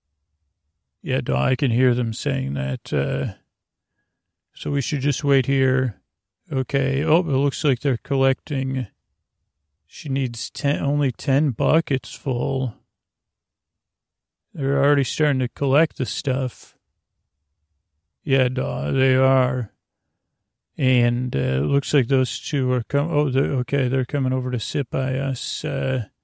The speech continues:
Don Danko, those two are talking about, uh, their favorite delicacy, and that delicacy is on our bodies. Uh,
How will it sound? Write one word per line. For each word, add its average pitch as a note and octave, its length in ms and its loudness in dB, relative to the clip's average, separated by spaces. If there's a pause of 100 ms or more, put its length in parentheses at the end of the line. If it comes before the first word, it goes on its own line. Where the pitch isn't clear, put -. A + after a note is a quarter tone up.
(640)
Don C3+ 220 0
Danko, C#3 320 4
those C3 300 -2
two D3 220 -2
are B2 80 2
talking C#3 500 0
about, C3 400 0
uh, C3+ 640 0 (880)
their C3 140 0
favorite C3+ 800 2
delicacy, C3 1300 2 (880)
and B2+ 400 2
that B2+ 160 2
delicacy C3+ 600 2
is A#2 180 0
on C3 260 2
our B2 140 2
bodies. B2+ 880 2
Uh, C3 500 0